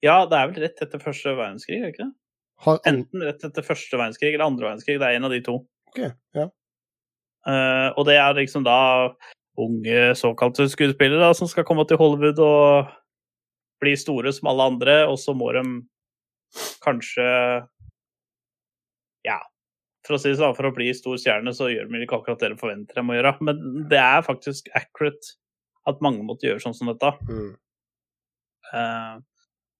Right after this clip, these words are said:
Speaker 1: så anbefales absolutt.
Speaker 2: My-, mye casting couch action?
Speaker 1: Ja, altså, s-, for, eh, han, eh, ba-, altså, det er ikke noe spoiler, men, eh, bare for å si hvor dette drar hen, så,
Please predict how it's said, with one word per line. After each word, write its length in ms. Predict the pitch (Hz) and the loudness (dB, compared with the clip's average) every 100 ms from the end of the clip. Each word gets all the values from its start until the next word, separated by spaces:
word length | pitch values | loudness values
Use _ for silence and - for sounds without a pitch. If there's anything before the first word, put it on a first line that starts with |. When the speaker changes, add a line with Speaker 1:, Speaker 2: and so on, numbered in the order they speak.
| _ _ _ - | _ _ _ -10
Speaker 1:
så 200 | - 127 127 127 - _ _ _ | -2 2 2 0 -4 _ _ _
anbefales 580 | 135 131 139 190 165 147 - - - - | -6 -4 0 2 2 -2 -10 -16 -14 -10
absolutt. 560 | - - 143 104 - - _ _ - | -8 -6 -6 -8 -10 -20 _ _ -16
Speaker 2:
My-, 300 | 120 127 127 123 | -6 -4 -4 -2
mye 260 | 131 123 127 | -2 -2 -4
casting 540 | - 120 107 - 117 110 | -8 -8 -8 -8 -10 -8
couch 560 | - 110 117 - - - | -8 -8 -10 -10 -12 -12
action? 440 | - 120 - 185 208 _ _ _ _ _ _ _ _ _ _ - | -12 -10 -8 -8 -8 _ _ _ _ _ _ _ _ _ _ -14
Speaker 1:
Ja, 420 | - 131 143 139 | -4 0 2 2
altså, 420 | 139 - 143 139 | 0 0 2 2
s-, 160 | 131 - 139 | -2 -8 -4
for, 180 | 139 | -2
eh, 360 | 135 139 135 127 | 2 2 2 2
han, 240 | 131 135 135 | 2 0 -2
eh, 200 | 135 131 | -4 -2
ba-, 380 | 156 135 131 - | 0 0 -2 -8
altså, 260 | 151 147 | -4 0
det 80 | 147 | 2
er 80 | 147 | 2
ikke 100 | 104 | 0
noe 80 | 95 | -10
spoiler, 800 | - - - 120 127 135 165 139 - | -12 -10 -6 -4 -4 -2 -2 -2 -2
men, 240 | 143 143 143 | 0 2 2
eh, 140 | 143 139 | 2 2
bare 180 | 135 | 0
for 120 | 120 139 | 0 -4
å 40 | |
si 140 | - | -2
hvor 140 | 123 131 | -2 0
dette 160 | 139 135 | 0 0
drar 300 | 123 110 117 | 0 0 2
hen, 240 | 147 151 127 | 0 0 -4
så, 260 | - 135 | 0 4